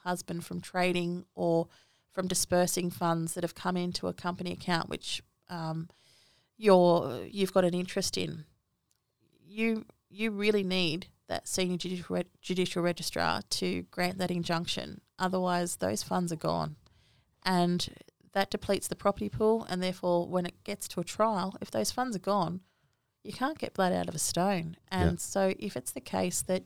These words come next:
Speaker 1: you've got, uh, you know, that money, the, the, the trial judge who hears it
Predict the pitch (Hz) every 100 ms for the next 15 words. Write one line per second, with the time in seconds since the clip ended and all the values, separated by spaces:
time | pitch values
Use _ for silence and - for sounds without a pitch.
0 | _ 196 185 _ 190 180 - _ _ _
1 | _ _ _ - - - 214 170 185 -
2 | 190 180 175 185 190 185 180 180 - _
3 | _ _ _ _ _ - - - 202 -
4 | 208 - - - 190 - 196 240 269 165
5 | - - 185 - 190 220 - -